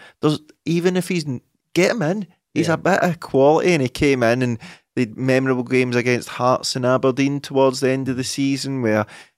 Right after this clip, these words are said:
Speaker 1: Celtic were getting over the line, but he, he was just coming in off that left side and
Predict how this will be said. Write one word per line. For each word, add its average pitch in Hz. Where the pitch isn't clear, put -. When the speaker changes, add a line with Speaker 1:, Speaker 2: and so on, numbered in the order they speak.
Speaker 1:
Celtic -
were 120
getting 123
over 123
the 120
line, 123
but 113
he, -
he 127
was 123
just -
coming 120
in 117
off 110
that 110
left 107
side 113
and 117